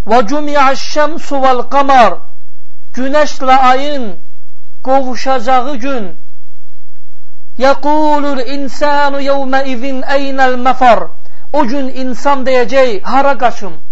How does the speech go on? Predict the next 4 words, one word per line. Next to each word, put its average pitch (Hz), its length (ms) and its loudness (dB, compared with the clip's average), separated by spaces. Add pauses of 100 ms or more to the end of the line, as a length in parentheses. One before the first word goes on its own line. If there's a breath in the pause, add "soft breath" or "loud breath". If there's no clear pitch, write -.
(280)
Hara 277 280 0
gedim? 240 540 -2
Harda 285 420 0
gizlənim? 240 680 -2